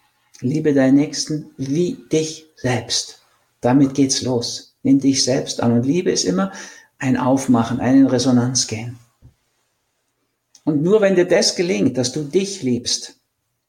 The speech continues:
kannst du die anderen lieben. Und dann gar sogar die Feinde, soll man ja auch lieben. Und insgesamt kriegen wir gesagt, fürchtet euch nicht. Und nochmal, tiefer als in Gottes Hand kannst du gar nicht fallen,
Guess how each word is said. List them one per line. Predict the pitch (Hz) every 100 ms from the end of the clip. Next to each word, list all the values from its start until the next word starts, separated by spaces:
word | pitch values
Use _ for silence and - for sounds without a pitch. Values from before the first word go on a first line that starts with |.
| _ _ _ _ -
kannst | 135 135
du |
die | 131
anderen | 127 143 143
lieben. | 117 104 107 - _ _ _
Und | 160 147
dann | 147 180
gar | 143 131 156
sogar | 165 156 156
die | 156
Feinde, | 139 143 143 113
soll | 110 127
man | 143
ja | 139
auch | 127 -
lieben. | 131 - - _ _ _ _ _ - - -
Und | - 143
insgesamt | - 190 - 175 175 170 170 - - _ _
kriegen | - 160 160
wir | 160
gesagt, | 147 147 -
fürchtet | - 139 - -
euch | 120 123
nicht. | 110 104 - _ _ _ _ _ _ _ _ _ _ _ _ _ _ _ _ _ _ _
Und | 139
nochmal, | 139 151 143 98 - _ _ _ _ _ _ _
tiefer | - 165 156
als | 120 120
in | 131
Gottes | 123 123 143 -
Hand | 123 139 -
kannst | 117 117
du | 127
gar | 117 117
nicht | 135
fallen, | - 131 143